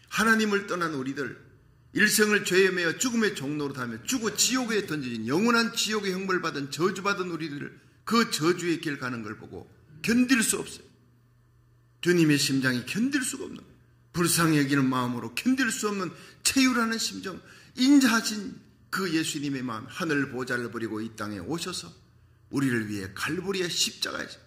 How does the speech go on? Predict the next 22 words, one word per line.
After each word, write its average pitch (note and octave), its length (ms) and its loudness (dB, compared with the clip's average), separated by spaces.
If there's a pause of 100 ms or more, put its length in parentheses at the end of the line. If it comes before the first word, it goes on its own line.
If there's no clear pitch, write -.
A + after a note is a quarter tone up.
(140)
심장이 A2+ 600 -2
터지는 A3 420 -4
순간까지 E3+ 840 -8 (320)
우리를 A2 260 -2
사랑하신 F#3+ 640 -6
거예요. - 140 -18 (1200)
그 F3+ 300 6
예수님의 G3+ 500 2
십자가를 G#3+ 520 2
통해 F#3+ 380 -4 (240)
하나님의 G#3 800 0 (320)
사랑이 D#3+ 400 -2
뭔지를 F3 500 -2
발견하는 E3+ 480 -4
거예요. - 140 -20 (240)
예수님의 B2+ 500 0
십자가는 A2 600 -4 (240)
하나님을 F#3+ 560 0
볼 C3 160 -2
수 B2+ 140 -6
있는 G#2+ 160 -4
프리즘입니다. - 800 -6